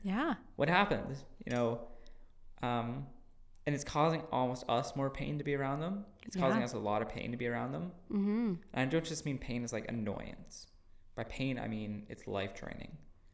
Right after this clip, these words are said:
Speaker 1: Yeah.
Speaker 2: Like, you feel like you can't keep going because you keep interacting with this person.
Speaker 1: Mm-hmm.
Speaker 2: And there's this wonderful book, and I recommended it to a friend a, a little while ago. And if this friend is listening, you best be reading it.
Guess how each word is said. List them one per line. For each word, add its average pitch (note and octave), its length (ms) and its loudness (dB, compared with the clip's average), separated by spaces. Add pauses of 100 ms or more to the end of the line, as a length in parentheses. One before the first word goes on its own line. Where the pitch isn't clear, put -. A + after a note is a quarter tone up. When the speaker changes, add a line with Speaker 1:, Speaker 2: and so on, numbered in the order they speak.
Speaker 1:
Yeah. E3 180 0
Speaker 2:
Like, A2 180 -2
you A#2 140 0
feel A#2 260 -2
like G#2+ 300 -4
you A2 460 -2 (1040)
can't B2 420 -4 (140)
keep - 380 -8
going A#2 300 0
because - 640 -6
you - 220 -6
keep - 260 -8
interacting - 440 -6
with - 80 -12
this - 60 -18
person. - 260 -14 (180)
Speaker 1:
Mm-hmm. F3+ 300 0 (680)
Speaker 2:
And C#3+ 120 0
there's C#3+ 160 4
this C3+ 120 -2
wonderful D3+ 300 4
book, - 400 0
and B2+ 100 -6
I B2 40 0
recommended B2 420 2
it A#2+ 80 -6
to A#2 120 -4
a A2+ 40 -4
friend G#2+ 420 -4 (400)
a, - 200 0 (120)
a - 40 0
little B2+ 260 2
while A2+ 240 4
ago. - 340 -2 (100)
And - 100 -6
if B2+ 180 -10
this - 120 -8
friend B2+ 220 -4
is - 100 -8
listening, - 420 -6 (680)
you C2+ 120 -4
best - 280 -6
be - 80 -8
reading - 340 -6
it. - 40 -16